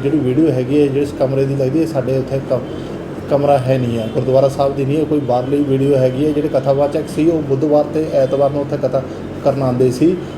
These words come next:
ਮਗਰ ਉਹ ਉੱਥੇ ਉਹਨਾਂ ਦੀ ਰਿਹਾਇਸ਼ ਨਹੀਂ ਸੀ, ਆ ਕੇ ਕਰਕੇ ਚੱਲ ਜਾਂਦੇ ਸੀ। ਤੇ ਹੋ ਸਕਦਾ ਉਹ ਕਿਤੇ ਬਾਹਰਲੀ ਵੀਡੀਓ ਹੋਵੇ। ਤੇ ਜਿਸ ਸੰਬੰਧੀ ਮੈਨੇਜਮੈਂਟ ਨੇ ਵੀ ਕਿਹਾ ਹੈ,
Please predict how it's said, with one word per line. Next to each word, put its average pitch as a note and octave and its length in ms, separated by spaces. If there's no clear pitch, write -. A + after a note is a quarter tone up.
ਮਗਰ C#3+ 180
ਉਹ E3 100
ਉੱਥੇ D#3+ 200
ਉਹਨਾਂ D#3 180
ਦੀ D#3 140
ਰਿਹਾਇਸ਼ C3 320
ਨਹੀਂ C3+ 160
ਸੀ, A#2+ 280
ਆ B2+ 100
ਕੇ C3+ 240
ਕਰਕੇ C#3 240
ਚੱਲ B2 200
ਜਾਂਦੇ A2+ 280
ਸੀ। G#2+ 160
ਤੇ D3+ 220
ਹੋ C#3 80
ਸਕਦਾ C#3+ 240
ਉਹ D3+ 100
ਕਿਤੇ D3+ 200
ਬਾਹਰਲੀ C3+ 380
ਵੀਡੀਓ C#3+ 300
ਹੋਵੇ। C3 320
ਤੇ D3 240
ਜਿਸ C#3 380
ਸੰਬੰਧੀ D3 280
ਮੈਨੇਜਮੈਂਟ C#3+ 580
ਨੇ E3 100
ਵੀ D#3 120
ਕਿਹਾ C3+ 280
ਹੈ, D#3 120